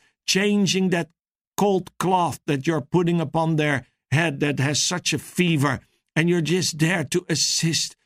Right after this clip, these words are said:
to ease the pain, to help, and to be there on their side as a loving parent. Well, can you imagine this mother who had a daughter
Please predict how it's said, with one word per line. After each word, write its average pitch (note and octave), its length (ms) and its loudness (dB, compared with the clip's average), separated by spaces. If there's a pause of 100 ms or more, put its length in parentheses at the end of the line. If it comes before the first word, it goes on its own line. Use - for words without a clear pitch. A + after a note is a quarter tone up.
(140)
to - 220 -6
ease G#3 380 0
the E3+ 140 0
pain, D3+ 440 -2 (240)
to F#3 140 0
help, D3+ 540 0 (280)
and D#3 220 0
to D#3+ 300 2 (220)
be F#3+ 180 2
there F3 340 0 (100)
on D#3+ 180 0
their C#3+ 180 0
side E3+ 580 -2 (300)
as C#3+ 160 0
a D3 80 0
loving D3+ 500 2
parent. C#3 580 -2 (300)
Well, E3+ 160 2
can G3 240 0
you F#3 220 2
imagine D#3 720 2
this E3 260 -2
mother C3+ 480 0 (400)
who E3 140 2
had D#3 220 0
a C#3 100 0
daughter D3 680 -2